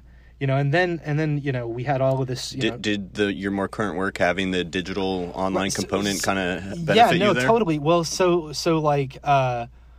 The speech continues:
Speaker 1: what that meant was my, my guy, my editor at Comixology, the digital,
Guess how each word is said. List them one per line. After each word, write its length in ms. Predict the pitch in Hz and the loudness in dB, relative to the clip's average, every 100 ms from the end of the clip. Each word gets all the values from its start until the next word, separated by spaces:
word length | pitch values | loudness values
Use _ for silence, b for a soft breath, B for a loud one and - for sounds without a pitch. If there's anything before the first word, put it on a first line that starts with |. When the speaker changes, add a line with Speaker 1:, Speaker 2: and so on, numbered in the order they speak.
| b b b b | b b b b
Speaker 1:
what 240 | 151 202 214 | -4 -2 2
that 200 | 214 135 | 2 2
meant 520 | 135 160 170 135 131 | 0 2 0 0 -2
was 280 | 135 127 120 | -2 -2 -2
my, 420 | 131 123 120 117 - | -4 -4 -6 -12 -8
my 200 | 131 123 | -6 -6
guy, 480 | 117 170 160 135 135 | 2 6 6 4 0
my 200 | 131 131 | -2 -4
editor 520 | 156 156 127 123 120 123 b b | -2 -2 -2 -6 -8 -12 b b
at 140 | 135 | -10
Comixology, 1080 | 135 139 127 120 180 180 156 135 135 127 131 | -6 -4 -4 0 6 6 6 0 -4 -6 -6
the 100 | 139 | -6
digital, 600 | 131 147 135 127 127 120 | -4 -2 -2 -4 -4 -6